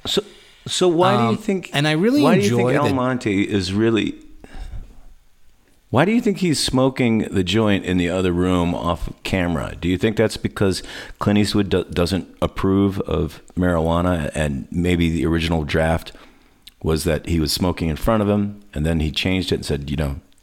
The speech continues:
Speaker 1: get in the
Speaker 2: Mm-hmm.
Speaker 1: other room. I don't even wanna see it on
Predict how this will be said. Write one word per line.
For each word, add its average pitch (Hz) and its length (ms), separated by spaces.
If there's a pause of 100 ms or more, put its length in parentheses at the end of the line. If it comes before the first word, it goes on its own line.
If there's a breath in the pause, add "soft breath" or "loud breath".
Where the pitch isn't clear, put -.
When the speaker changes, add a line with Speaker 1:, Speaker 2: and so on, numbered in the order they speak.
Speaker 1:
get 101 140
in 92 40
the 98 80
Speaker 2:
Mm-hmm. 82 80
Speaker 1:
other 80 100
room. 85 300
I 80 120
don't 87 280
even 85 240
wanna 80 220
see 87 260
it 85 140
on 71 280